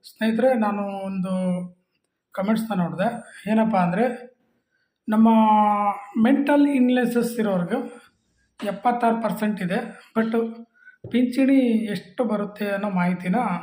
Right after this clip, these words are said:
ಅವರು ಕೇಳಿದ್ರು. ಖಂಡಿತ ಅದ್ರ ಬಗ್ಗೆ ನಾನು ಮಾಹಿತಿ ಕೊಡ್ತೀನಿ.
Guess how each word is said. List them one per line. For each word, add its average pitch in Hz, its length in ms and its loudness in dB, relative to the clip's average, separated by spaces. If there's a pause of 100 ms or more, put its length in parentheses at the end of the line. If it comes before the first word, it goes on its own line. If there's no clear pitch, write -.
(840)
ಅವರು 180 480 0 (120)
ಕೇಳಿದ್ರು. 180 640 -2 (800)
ಖಂಡಿತ 220 320 4
ಅದ್ರ 185 240 0
ಬಗ್ಗೆ 185 200 -2
ನಾನು 185 220 0
ಮಾಹಿತಿ 185 320 -4
ಕೊಡ್ತೀನಿ. 180 360 -2